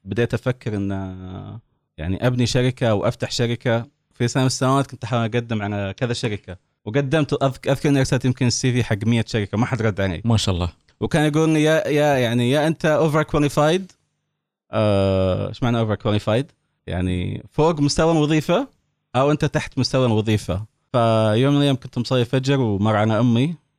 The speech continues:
Speaker 1: وأقول لها: "يا أخي، ش-، شنو هذا؟ مية وظ-، مية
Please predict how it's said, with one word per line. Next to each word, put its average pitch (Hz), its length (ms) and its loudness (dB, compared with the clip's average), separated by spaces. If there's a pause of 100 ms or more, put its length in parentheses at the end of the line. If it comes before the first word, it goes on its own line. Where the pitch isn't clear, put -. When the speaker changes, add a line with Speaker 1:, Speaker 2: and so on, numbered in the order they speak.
(220)
Speaker 1:
وأقول 107 260 -2
لها: 110 140 0
"يا 104 60 2
أخي، 113 160 -4
ش-، - 680 -16
شنو 147 120 0
هذا؟ 98 320 0 (380)
مية 156 320 2 (100)
وظ-، 143 140 -2
مية 160 260 2